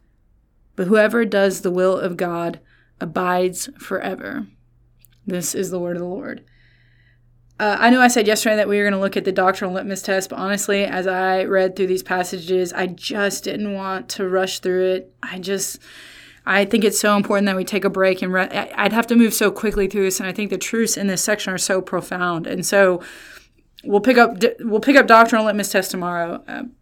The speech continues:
<laughs> Lord willingly. Um, because what, so far in the book of First John, we've seen John saying, "Hey, I'm an eyewitness testimony.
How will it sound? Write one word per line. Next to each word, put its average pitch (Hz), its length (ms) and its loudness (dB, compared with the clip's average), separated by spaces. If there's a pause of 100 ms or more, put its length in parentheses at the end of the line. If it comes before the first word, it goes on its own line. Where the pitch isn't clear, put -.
(560)
<laughs> - 160 -20
Lord 202 240 2
willingly. 175 440 -4 (380)
Um, 208 600 6 (1080)
because 233 600 6
what, 269 320 4
so 269 160 6
far 311 200 10
in 285 80 8
the 240 60 6
book 226 160 2
of 220 100 -4
First 208 200 0
John, 185 140 -2
we've 180 160 -4
seen 202 520 -4
John 196 260 2
saying, 180 180 -4
"Hey, 190 180 -2
I'm 185 180 0
an 226 60 2
eyewitness 220 420 2
testimony. 208 600 -2